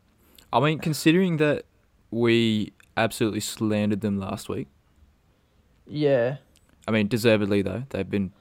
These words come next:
Speaker 1: pretty poor. And
Speaker 2: Yeah.
Speaker 1: then to, you know, almost get there, but then fold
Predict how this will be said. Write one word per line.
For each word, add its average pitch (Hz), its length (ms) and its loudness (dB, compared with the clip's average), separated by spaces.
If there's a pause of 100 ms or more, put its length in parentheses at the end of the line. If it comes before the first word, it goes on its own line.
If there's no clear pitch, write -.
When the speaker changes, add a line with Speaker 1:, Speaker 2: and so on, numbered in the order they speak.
(120)
Speaker 1:
pretty 101 220 -4
poor. 98 460 -4 (580)
And 123 160 0
Speaker 2:
Yeah. 135 60 8
Speaker 1:
then 117 340 0
to, 160 280 -4 (300)
you 170 100 -8
know, 101 180 -4 (1200)
almost 131 380 2
get 120 200 2
there, 101 160 0
but 92 120 -4
then 104 160 -2
fold 104 440 2